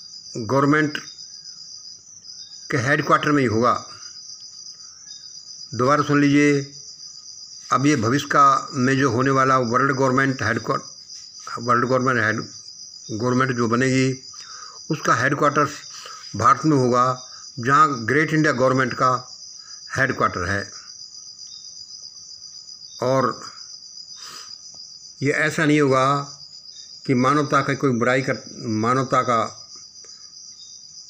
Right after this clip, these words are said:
को तड़पाते हुए, उसका नाश करते हुए, जैसे New World गवर्न-, न्यू World Order के लोगों का plan है, इस तरह से नहीं। ये बड़ा divine planning है आप लोगों का,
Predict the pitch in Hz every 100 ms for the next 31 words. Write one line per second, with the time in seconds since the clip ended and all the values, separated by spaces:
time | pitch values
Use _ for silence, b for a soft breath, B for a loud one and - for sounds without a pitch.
0 | - - - - 127 - 123 131 127 139
1 | 127 131 131 - 131 - 127 120 - -
2 | 113 110 135 - 135 139 123 123 120 113
3 | B B B B 123 135 139 143 120 127
4 | 135 139 139 123 127 127 147 - 107 117
5 | 131 139 127 123 123 120 - 120 117 117
6 | 117 113 117 113 113 110 110 B B B
7 | - 135 151 139 135 131 131 95 - B
8 | B B B B - 120 147 135 139 123
9 | 120 135 147 143 135 135 135 131 131 139
10 | - - - 120 127 127 123 120 117 -